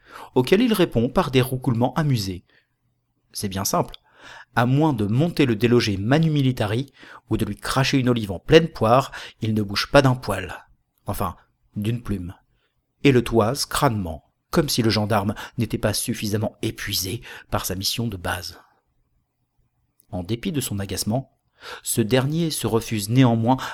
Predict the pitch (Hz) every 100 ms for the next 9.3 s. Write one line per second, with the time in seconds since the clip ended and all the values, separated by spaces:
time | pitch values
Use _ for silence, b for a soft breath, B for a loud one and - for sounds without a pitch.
0 | B 113 113 - 120 - 110 98 107 98
1 | - 107 107 98 - 92 87 - _ b
2 | b - 104 - 107 - 120 104 - 107
3 | 117 98 107 101 104 95 98 - _ _
4 | _ - 95 98 92 101 - 107 - 104
5 | 104 98 - - - _ _ _ _ _
6 | _ _ _ _ - 107 - 156 196 -
7 | _ _ _ _ _ _ - 104 101 -
8 | 98 113 131 220 214 285 233 - 101 -
9 | 95 -